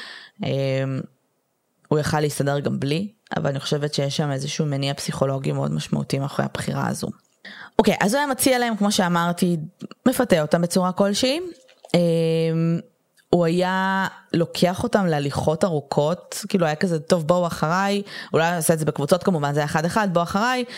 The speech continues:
ואז כשהילד, זה תלוי גם בגיל, אם הילד היה מאוד מאוד קטן, היה יותר קל, אם הילד יותר גדול, אה, טינג'ר, אז כן היה, הוא היה כאילו מנסה לעייף אותו כמה שיותר, ואז הוא יעשה את הדבר הבא,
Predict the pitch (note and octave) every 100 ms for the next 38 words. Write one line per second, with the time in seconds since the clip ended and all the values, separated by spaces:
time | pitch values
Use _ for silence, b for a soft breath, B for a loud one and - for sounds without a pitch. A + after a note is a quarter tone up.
0 | B B - E3+ F3 - - E3 D#3+ E3+
1 | E3+ E3+ G3 G3 F#3+ E3+ D3+ D3 E3 F3+
2 | F#3 F#3 F3+ F3 E3+ D#3 D#3+ E3 - -
3 | B3+ A#3+ A#3 A3+ B B - D#3 D3+ D3+
4 | F#3+ G3+ - G3+ F#3+ F#3 F3+ D#3+ E3 D#3+
5 | D3+ D#3 D3+ D3 G3 G3+ F#3+ F3+ D3+ D3
6 | C#3 G3+ G3+ G3+ F#3 F#3 D#3 - F3 F3
7 | E3+ C#3+ D#3+ D#3+ D3+ - F3+ E3 D3 F3
8 | D3+ D3 D#3+ - G#3+ G#3 G#3 G3+ G#3 G#3
9 | G3+ A3+ E4 F4 _ B B B B B
10 | B B B B - F3+ G#3 A3+ A3 G3+
11 | F3 E3 D#3+ D#3 D3+ D3